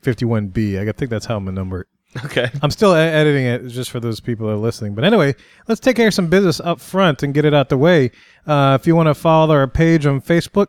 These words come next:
Speaker 1: please do. It's facebook dot com forward slash magic our way. If you wanna keep up with us on Twitter, you can follow us at Magic Our Way. Very, very easy. You're sensing a trend here.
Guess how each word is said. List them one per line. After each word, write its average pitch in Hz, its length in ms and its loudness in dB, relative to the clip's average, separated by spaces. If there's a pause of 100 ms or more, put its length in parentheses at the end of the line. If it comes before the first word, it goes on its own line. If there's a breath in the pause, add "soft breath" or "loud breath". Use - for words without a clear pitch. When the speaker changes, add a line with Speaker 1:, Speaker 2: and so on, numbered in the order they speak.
(100)
Speaker 1:
please 135 320 2
do. 131 300 2
It's 127 200 -2
facebook - 460 -6
dot 123 180 -6
com 131 300 -4
forward 117 340 -4
slash 131 400 -2
magic 117 420 -2
our 117 160 0
way. 202 260 2 (480 soft breath)
If 139 120 -2
you 156 60 2
wanna 143 160 2
keep - 240 -2
up 170 120 0
with 170 140 0
us 170 140 2
on 131 340 -2
Twitter, 208 640 0
you 135 220 -6
can 123 480 0 (380 soft breath)
follow 156 300 4
us 220 240 0 (260)
at 151 300 0
Magic 151 400 -2
Our 151 180 4
Way. 185 320 2 (260)
Very, 120 320 2
very 120 280 2
easy. 127 300 0
You're 131 200 -2
sensing 117 380 -6
a 110 60 -4
trend 117 280 -4
here. 135 280 -2